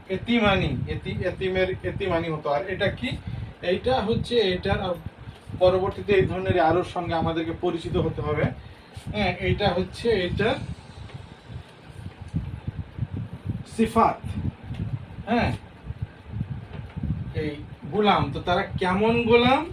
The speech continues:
তাদের বৈশিষ্ট্য কি? তো তারা হচ্ছে এতিম।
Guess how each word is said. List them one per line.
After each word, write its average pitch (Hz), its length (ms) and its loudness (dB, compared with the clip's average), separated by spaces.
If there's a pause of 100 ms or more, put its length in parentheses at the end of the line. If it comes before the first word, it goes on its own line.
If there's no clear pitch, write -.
(340)
তাদের 180 240 2 (100)
বৈশিষ্ট্য 214 600 2
কি? 254 220 -2 (580)
তো 202 80 2 (100)
তারা 185 300 2
হচ্ছে 226 220 2 (180)
এতিম। 170 540 2